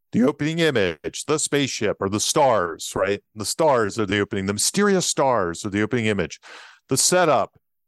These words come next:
aliens are looking for, f-, you know, uh,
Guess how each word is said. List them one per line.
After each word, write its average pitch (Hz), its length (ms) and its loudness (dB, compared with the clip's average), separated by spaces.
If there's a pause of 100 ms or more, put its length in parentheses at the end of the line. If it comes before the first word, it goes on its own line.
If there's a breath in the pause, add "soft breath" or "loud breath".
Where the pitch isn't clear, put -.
(280)
aliens 131 500 2
are 110 120 0
looking 135 380 -4
for, 110 240 -2
f-, - 360 -12
you 110 200 -4
know, 98 380 0
uh, 95 240 0